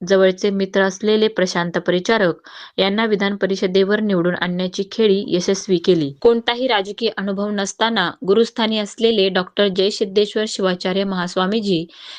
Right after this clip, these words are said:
यांना महिन्याभरात भाजपची उमेदवारी मिळवून देऊन त्यांना निवडून आणण्यात महत्त्वाची भूमिका बजावली. देवेंद्र फडणवीस यांना दिलेला शब्द त्यांनी खरा करून दाखवला होता. शिवसेना शिंदे गट आणि राष्ट्रवादी अजित पवार गट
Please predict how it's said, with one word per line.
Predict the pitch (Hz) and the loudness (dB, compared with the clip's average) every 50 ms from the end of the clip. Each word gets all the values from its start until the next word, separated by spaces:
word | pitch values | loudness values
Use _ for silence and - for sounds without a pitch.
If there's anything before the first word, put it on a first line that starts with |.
| - - 214 | -8 -4 -2
यांना | 220 233 240 247 247 | 0 0 0 0 0
महिन्याभरात | 233 214 202 202 202 202 202 226 226 226 196 170 - - - - - | 0 0 0 0 0 -2 -2 0 0 0 0 0 -2 -6 -8 -2 0
भाजपची | 196 196 196 208 220 220 - - 262 - - | 2 2 2 2 0 -2 -2 -2 -2 0 2
उमेदवारी | 208 202 202 196 190 208 208 214 220 | 2 0 0 0 0 2 2 2 2
मिळवून | 214 202 180 175 180 185 185 190 | 0 0 0 0 0 -2 0 2
देऊन | 196 214 214 185 180 190 | 2 4 4 2 0 -2
त्यांना | 190 - 196 190 202 214 220 | -2 -2 -2 -2 -2 -4 -4
निवडून | 214 208 196 185 185 202 196 - - | -2 -2 -2 0 0 -2 -2 -2 -4
आणण्यात | 208 220 220 202 190 190 - - | -4 -2 -2 -2 -2 -2 -2 -4
महत्त्वाची | 190 196 190 190 190 190 185 - 208 | -2 -2 0 0 0 0 0 -2 -2
भूमिका | 196 208 202 202 196 - 226 214 | 0 0 2 0 0 0 0 0
बजावली. | 208 190 180 185 170 165 170 165 151 151 - _ _ - - - - _ | 2 2 2 4 2 2 2 0 -2 -4 -8 _ _ -20 -20 -20 -10 _
देवेंद्र | - 196 202 202 190 196 196 | 0 2 4 4 2 0 -2
फडणवीस | 190 - 202 190 185 190 185 190 185 185 202 | -4 -2 -2 -2 -2 -2 -4 -6 -4 -2 -2
यांना | 208 220 233 220 196 190 - - | -2 0 0 0 -2 -2 -4 -2
दिलेला | 180 175 185 185 180 180 180 185 | 0 2 2 2 2 2 0 -2
शब्द | 185 - 214 214 208 190 190 | -2 -2 -2 -2 0 0 0
त्यांनी | 196 196 190 190 185 196 214 214 | 0 2 0 -2 0 -2 -4 -4
खरा | - - 185 180 | -4 -2 -2 -2
करून | 180 - 190 190 190 208 208 | -2 -2 -2 -2 -2 -2 -4
दाखवला | 202 196 196 - 190 175 170 | -4 -4 -2 -2 0 0 0
होता. | 170 165 - 170 160 156 - _ _ _ - - - - - | 0 -2 -2 -4 -4 -6 -8 _ _ _ -20 -20 -20 -16 -4
शिवसेना | - - 226 226 226 - 254 240 233 240 247 | 2 4 4 4 4 2 0 0 0 -2 -2
शिंदे | 240 - 226 214 202 196 196 | -2 -2 -2 0 2 2 2
गट | 190 208 175 151 - - - _ - | 4 2 2 2 0 -6 -10 _ -6
आणि | 180 185 185 | -4 -2 -2
राष्ट्रवादी | 180 185 185 - - 196 190 190 185 202 - - | -2 -2 -2 -2 -2 -2 0 0 0 -2 -2 -2
अजित | 170 160 180 175 - - | -4 -4 -4 -6 -2 -2
पवार | 220 214 214 208 208 | 0 0 0 0 0
गट | 196 208 196 165 160 - | 2 2 2 2 0 -2